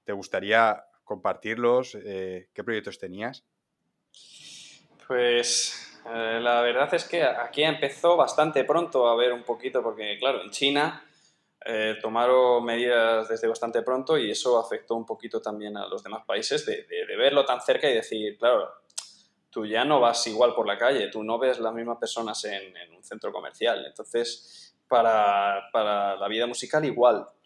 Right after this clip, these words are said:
Speaker 2: Yo tuve un proyecto, el primer proyecto que se me canceló fue en Macao, en una, una semana de febrero que,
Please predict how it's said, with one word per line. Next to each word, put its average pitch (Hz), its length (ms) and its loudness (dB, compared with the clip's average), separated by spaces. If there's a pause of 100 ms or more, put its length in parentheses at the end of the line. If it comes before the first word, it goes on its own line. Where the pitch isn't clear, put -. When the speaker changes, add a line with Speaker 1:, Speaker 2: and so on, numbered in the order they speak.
(240)
Speaker 2:
Yo 139 120 -6
tuve 139 160 2
un 135 100 0
proyecto, 135 460 2
el 127 80 -2
primer 120 240 -4
proyecto 131 260 -4
que 135 80 -8
se 127 80 -12
me 127 100 -6
canceló 127 340 -2
fue 127 180 0
en 113 80 -6
Macao, 113 580 0 (520)
en 104 420 -10
una, 101 480 -8 (200)
una 101 160 -16
semana 107 420 -8
de 104 300 -8
febrero 127 600 -4
que, 98 400 -12